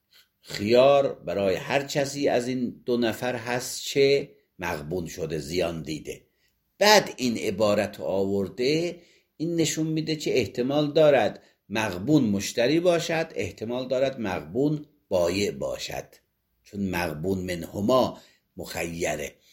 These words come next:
این ظاهرش این است که می‌خواد مطلق بررسی کنه، نه یک حالت رو،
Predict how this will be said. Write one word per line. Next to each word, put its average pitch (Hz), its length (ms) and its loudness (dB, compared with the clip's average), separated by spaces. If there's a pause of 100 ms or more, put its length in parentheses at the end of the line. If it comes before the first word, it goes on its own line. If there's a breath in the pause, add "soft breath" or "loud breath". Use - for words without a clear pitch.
(720 soft breath)
این 208 420 0 (1400)
ظاهرش 135 920 4
این 170 200 -4
است 156 280 -2
که 170 120 -4
می‌خواد 160 360 -4
مطلق 123 720 0
بررسی 78 640 -4
کنه، 73 300 -12
نه 135 280 0
یک 110 160 2
حالت 78 560 -6
رو، 64 240 -12